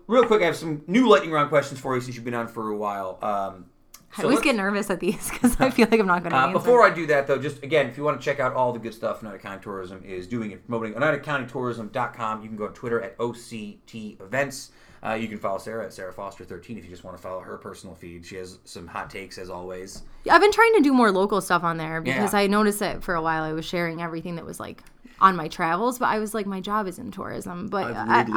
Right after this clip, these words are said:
Speaker 1: weirdly
Speaker 2: will say, um, I think we had just mentioned really quick, I know the V I P, the V I Pink Night and Pink Days, that's at Greenscapes
Speaker 1: Oh, nice.
Speaker 2: tomorrow.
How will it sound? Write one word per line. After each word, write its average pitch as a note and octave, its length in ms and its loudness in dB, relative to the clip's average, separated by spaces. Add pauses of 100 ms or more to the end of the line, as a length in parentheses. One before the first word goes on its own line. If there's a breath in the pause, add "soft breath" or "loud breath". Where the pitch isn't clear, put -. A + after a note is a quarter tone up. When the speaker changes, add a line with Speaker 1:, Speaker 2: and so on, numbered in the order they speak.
(100)
Speaker 1:
weirdly - 60 -
Speaker 2:
will E4+ 180 8
say, D4 340 -2 (180)
um, G3+ 340 6
I G3+ 100 0
think A#3+ 220 0
we B3 120 0
had G3+ 140 -2
just G3 280 -4
mentioned F#3 340 -4
really F3 220 -2
quick, G3 260 -2 (400 loud breath)
I G#3+ 140 4
know G#3+ 500 6
the G3+ 160 0
V G3 320 2
I B3 140 6
P, G3+ 600 0 (200)
the G3 220 -6
V A#3+ 200 4
I A#3+ 160 6
Pink G#3+ 300 -2
Night A3 480 -2
and G3+ 120 -2
Pink G3+ 200 -2
Days, G3+ 180 0
that's F3+ 160 -2
at G3 120 -4
Greenscapes F3+ 680 -4
Speaker 1:
Oh, C3+ 60 0
nice. F#3 60 0
Speaker 2:
tomorrow. F3 520 6